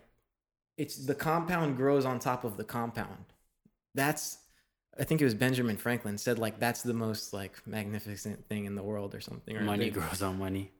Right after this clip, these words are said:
Speaker 1: Yeah, it's the fact that, and that's literally how, when I'm talking about it's a matter of wealth preservation at a certain point, not wealth creation, it's because at a certain point,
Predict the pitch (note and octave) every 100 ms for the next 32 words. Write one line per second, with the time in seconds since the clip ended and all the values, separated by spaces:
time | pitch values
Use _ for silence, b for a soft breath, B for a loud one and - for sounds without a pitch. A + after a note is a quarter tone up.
0 | - - B2+ C#3+ C3 G#2+ - B2 B2 -
1 | B2+ C3 C3 B2+ - C#3+ C3 C3+ - C#3
2 | C#3+ C#3 C#3+ C3 B2+ B2+ B2 A#2+ A2+ A2+
3 | B2 A2+ A2+ G#2+ B2 A#2 A#2+ A2 G#2+ G#2
4 | A#2+ A2 A2 A#2 A2 A2 G#2+ G#2 A2 G#2+
5 | - A2 G2+ F#2+ G#2 G2+ B2 A2 A2 G#2+
6 | A#2+ A2+ G#2+ A#2 A2+ A2+ G#2+ A2+ A2 -
7 | G#2+ G#2 A2 C3 C3+ B B A#2 A2 A2+
8 | - B2+ A#2+ A2 G#2 B2+ A2 G#2 - C#3
9 | A2